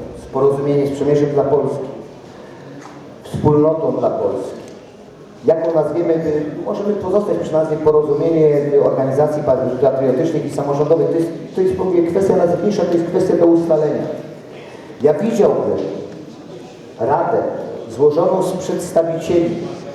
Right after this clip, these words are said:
ruchów politycznych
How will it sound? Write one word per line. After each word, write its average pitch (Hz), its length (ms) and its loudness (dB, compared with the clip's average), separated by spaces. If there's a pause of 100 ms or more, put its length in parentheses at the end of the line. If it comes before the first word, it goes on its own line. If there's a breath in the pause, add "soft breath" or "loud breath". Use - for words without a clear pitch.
(1700)
ruchów 165 520 2
politycznych 143 680 -2